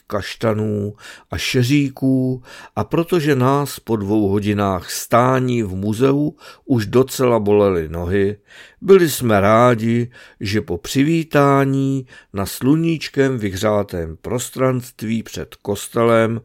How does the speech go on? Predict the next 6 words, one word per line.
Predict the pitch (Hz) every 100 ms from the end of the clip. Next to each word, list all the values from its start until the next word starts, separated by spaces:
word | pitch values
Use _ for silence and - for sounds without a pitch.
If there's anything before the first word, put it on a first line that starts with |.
| - - - -
nás | 98 110 -
pan | - 104 104
farář | - 117 139 139 139 131 - - _ _
pozval | 117 101 98 87 85
do | 87 127
kostela | 127 165 - 160 151 147 147